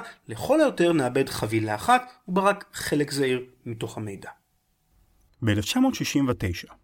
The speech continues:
לאחר מספר שנים של הכנות ותכנונים, הגיעה השעה להפוך את התיאוריה למציאות. פרופסור ליאונרד קליינרוק היה אחד מהמומחים המובילים בעולם למערכות מיתוג מחשבים. למעשה,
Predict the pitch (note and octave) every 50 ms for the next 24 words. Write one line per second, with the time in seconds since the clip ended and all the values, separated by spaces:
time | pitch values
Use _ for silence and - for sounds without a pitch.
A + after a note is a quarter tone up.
0 | - G#2 G2 F#2 - A2 G#2+ - B2+ G2 - - - C3 C3 C3 - - B2 G#2
1 | A2+ A2 G#2 G2+ - F#2 E2+ E2 - - - G#2+ A2 A2+ G#2 - - F#2+ F#2 E2
2 | D#2 - - - - - G2 G#2 C3+ G#2+ A#3 A3 - _ _ _ _ - B2 A2
3 | E3 C4 C#4+ B3 G3 D#3+ - - A#2+ G#2+ B2+ C#3 C3 A#2 G2+ F#2 F#2 F#2 - -
4 | F3+ F3+ - - - G#2 - - - - - A3+ A3+ D#3+ B2 A#2+ B2 - _ _
5 | _ - A2+ A2 A2 G#2+ G2 - - F#2+ E2+ - - - - _ _ _ _ _
6 | _ _ _ _ _ _ _ - - B2+ - F#3+ - - F#3+ F3 D3+ C3+ C3 C3+
7 | C#3 C3+ C3 B2+ A#2 - - - C3+ C#3 D3+ D#3 D#3+ F3 E3+ - - - - _
8 | - A#2 G#2+ F#2+ F#2+ F#2+ F2 - F3+ F3 E3+ D#3 C3+ A2+ G#2+ G#2+ G#2 G#2 G2+ -
9 | - D#3+ D#3+ C#3+ B2 A2+ A2 G#2 G2+ A2 B2 D3+ D#3+ D3+ C3+ C#3 C#3 D3 F3 G3+
10 | G3+ G3 - B2+ B2 A#2 G#2+ G#2+ G2+ G#2 - - C#3+ C#3 - - D3 D3 - -
11 | - G#2 G2 G#2 G#2 F#2+ - F#2 - - F2 - - _ _ _ _ _ _ _
12 | _ _ _ _ _ - G2+ F2+ F2+ F2 F2 - - F3+